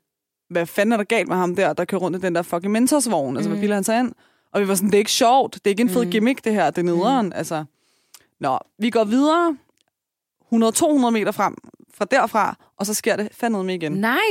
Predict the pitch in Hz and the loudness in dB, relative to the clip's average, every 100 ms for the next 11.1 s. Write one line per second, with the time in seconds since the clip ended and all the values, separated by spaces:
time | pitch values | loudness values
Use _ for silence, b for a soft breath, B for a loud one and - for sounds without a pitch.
0 | 277 165 - - 240 - 285 226 165 190 | 2 0 0 -2 -2 2 2 2 0 0
1 | 233 - 226 180 180 180 214 208 208 220 | -2 0 0 2 0 0 2 2 2 2
2 | 220 262 208 151 160 202 233 196 165 160 | 2 2 0 -4 -6 -6 -4 -2 -2 -2
3 | 165 - 170 156 - 175 - _ _ - | -4 -4 -4 -4 -6 -6 -8 _ _ -20
4 | _ _ _ - 208 - 196 185 - 220 | _ _ _ -8 -6 -2 -2 0 -4 -2
5 | 262 202 175 269 247 269 220 208 202 202 | 0 2 4 4 4 2 0 -6 -2 -2
6 | 185 185 175 190 202 214 - 185 175 185 | 0 0 -2 -4 -4 -6 -6 -8 -2 0
7 | 170 180 175 180 165 175 180 170 170 165 | 2 0 -2 0 0 0 0 0 0 0
8 | 170 175 175 170 160 - 185 - 185 147 | 0 -2 -2 -2 -4 -8 -10 -10 -10 -8
9 | 147 156 160 165 160 170 - - - 165 | -8 -6 -8 -10 -12 -14 -16 -12 -10 -10
10 | - 262 170 185 170 196 214 185 185 156 | -4 -4 -2 -2 0 0 2 2 2 0
11 | 175 | -2